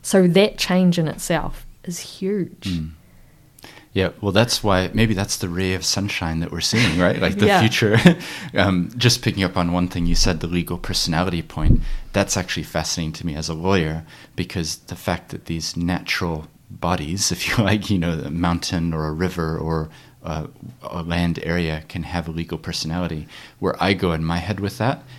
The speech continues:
Speaker 2: and if anybody wants to do this, I'd love to talk to them. What if a company had, you know, the board members,
Speaker 1: Mm-hmm.
Speaker 2: and one of the board members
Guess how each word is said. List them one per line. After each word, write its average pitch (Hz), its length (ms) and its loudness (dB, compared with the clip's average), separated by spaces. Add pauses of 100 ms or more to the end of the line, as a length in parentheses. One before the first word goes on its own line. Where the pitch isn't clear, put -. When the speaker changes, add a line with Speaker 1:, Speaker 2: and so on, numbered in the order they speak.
(120)
Speaker 2:
and 87 100 -2
if 85 120 -4
anybody 95 340 0
wants 82 240 -4
to 85 60 -4
do 98 180 0
this, 80 240 -2
I'd 80 80 -4
love 80 220 -6
to 80 100 -8
talk 98 260 -8
to - 100 -12
them. 78 220 -6 (420)
What 95 220 2
if - 280 -8 (140)
a - 60 -8
company 85 720 -6 (360)
had, 80 460 -6 (140)
you 90 120 -8
know, 76 200 -6 (120)
the 82 60 -8
board 82 400 -4
members, 82 580 -4 (200)
Speaker 1:
Mm-hmm. 180 400 2
Speaker 2:
and 85 220 -2
one 90 260 0
of 90 140 -2
the 82 60 -6
board 87 360 -2
members 78 640 -4